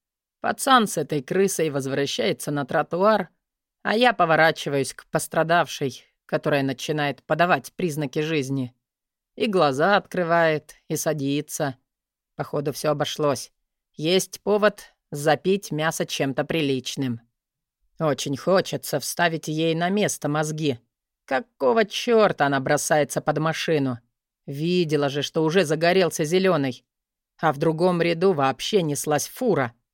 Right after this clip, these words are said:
Но она и без того выглядит подавленной.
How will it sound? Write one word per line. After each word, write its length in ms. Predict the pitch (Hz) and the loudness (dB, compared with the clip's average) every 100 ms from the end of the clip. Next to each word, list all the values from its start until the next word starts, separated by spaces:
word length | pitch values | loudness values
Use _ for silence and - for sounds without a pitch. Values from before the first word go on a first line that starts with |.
| _ _ _ _ _ _ | _ _ _ _ _ _
Но 140 | 240 285 | -6 0
она 320 | 277 233 247 | 2 4 2
и 40 | |
без 220 | 196 175 - | 0 -2 -2
того 320 | 139 143 139 | 0 2 2
выглядит 500 | 147 143 139 139 - | 0 0 -2 -2 -2
подавленной. 720 | 151 143 143 131 135 131 127 | -2 2 0 0 -2 -4 -8